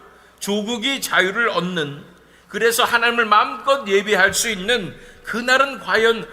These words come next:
올 수 있을 것인가에 꼬리를 무는 의문과 싸우는 것이 그들의 전쟁이었던 것입니다. 현실은 절망이었지만 아무것도 이루어지지 않는 것 같고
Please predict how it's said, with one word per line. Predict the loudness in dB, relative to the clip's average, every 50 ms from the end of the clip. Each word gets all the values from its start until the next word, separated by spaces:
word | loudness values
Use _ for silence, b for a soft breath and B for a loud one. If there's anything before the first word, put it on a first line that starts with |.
| B B B
올 | -4 -2 0 0 0 -2
수 | -2 -4 -4 -8 -10 -8
있을 | -6 -6 -4 -2 -2 -4 -4
것인가에 | -4 -6 -6 -6 -8 -8 -4 0 0 2 2 2 0 0 -2 -4 -4 -4 -2 -4 -4 -6 -12 B B B B B B B B B _
꼬리를 | -6 -4 -2 -2 0 0 0 -2 -2
무는 | -2 -4 -2 -2 -2 -2 -4 -8 -6
의문과 | -4 -4 -2 -4 -6 -8 -10 -10 -8 -4 -2 0 2 2 2 0 -2 -6 -12 -20 -20 -14
싸우는 | -6 -2 0 0 0 0 -2 -4 -8
것이 | -8 -8 -8 -10
그들의 | -12 -12 -14 -10 -8 -6 -6 -6 -6
전쟁이었던 | -8 -10 -12 -10 -10 -10 -10 -10 -10 -12 -12 -14 -16
것입니다. | -16 -16 -16 -18 -20 -20 -20 _ _ _ _ _ _ _ _ _ b b b b b b b b b b
현실은 | -8 -4 -4 -2 -2 -2 -2 -2 0 0 0 -2 -2 -6 -12 -14 -18 -20 -20 -20 -16
절망이었지만 | -10 -6 -4 -4 -2 0 2 0 0 0 -2 -4 -6 -6 -8 -10 -10 -10 -10 -10 -12 -16 -20 -20 -20 _ _ _ b b b b b b b b b _ _ _ _ _ _ _
아무것도 | -10 -6 -4 -4 -2 -2 0 -2 -2 0 0
이루어지지 | 2 2 2 2 0 -2 2 2
않는 | 2 2 2 0 -2 -2 0
것 | 0 -2 -2 -2
같고 | 0 0 0 -2 -4 -14 -12 -10 -10 -10 -10 -12 -16